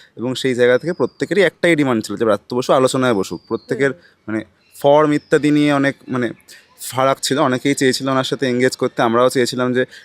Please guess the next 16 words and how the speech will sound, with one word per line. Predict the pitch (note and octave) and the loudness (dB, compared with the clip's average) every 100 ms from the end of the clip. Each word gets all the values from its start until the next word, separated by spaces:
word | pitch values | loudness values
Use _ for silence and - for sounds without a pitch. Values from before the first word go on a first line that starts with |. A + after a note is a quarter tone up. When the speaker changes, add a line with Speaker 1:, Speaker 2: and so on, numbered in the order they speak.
| _ | _
Speaker 1:
ট্রাইপার্টাইট | - A2 A#2 D3 D#3+ D#3 - | 0 0 2 0 2 0 0
মিটিং, | D3 - B2+ C3 - - | -4 -2 -4 -4 -12 -8
যে | A2 | -4
মিটিংয়ের | B2 A2 - A#2+ A#2+ C3 C3+ | -2 -4 -8 -8 -4 -2 -2
মধ্যে | B2 A2 C3+ | -2 -4 -4
দিয়ে | C3 | -4
শিক্ষামন্ত্রকের | C3+ B2 - C#3 C3 C3 D#3+ - C#3+ | -4 -8 -6 -4 -4 0 0 2 2
এক-, | B2 A2+ - | 2 0 -4
একজন | A#2 B2+ | -4 -4
প্রতিনিধি, | B2+ A#2+ C3+ C3+ D#3+ - - - | -4 -4 -2 -2 -4 -6 -18 -16
স্টুডেন্ট | - B2 B2+ C3 | -6 -2 0 -2
প্রতিনিধি | C3+ C#3+ C#3+ G#3+ | 0 0 0 2
এবং, | D#3+ C#3 C3+ | 0 0 -4
মানে, | B2 | -6
শিক্ষামন্ত্রী | B2+ - - C#3 C3+ - | -6 -6 -4 -2 -2 -2
নিজে, | C#3 G#2 | 0 -2